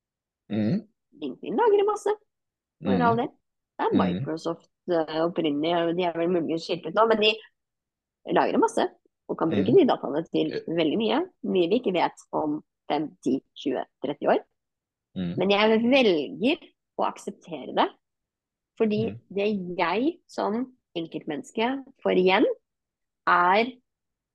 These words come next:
Speaker 2: eh, akkurat sånn som jeg kan forsvare det nå, det gir meg mer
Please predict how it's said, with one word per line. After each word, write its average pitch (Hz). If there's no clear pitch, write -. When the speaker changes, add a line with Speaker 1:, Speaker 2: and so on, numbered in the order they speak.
Speaker 2:
eh, 175
akkurat 262
sånn 226
som 214
jeg 208
kan 208
forsvare 196
det 185
nå, 220
det 226
gir 175
meg 214
mer 185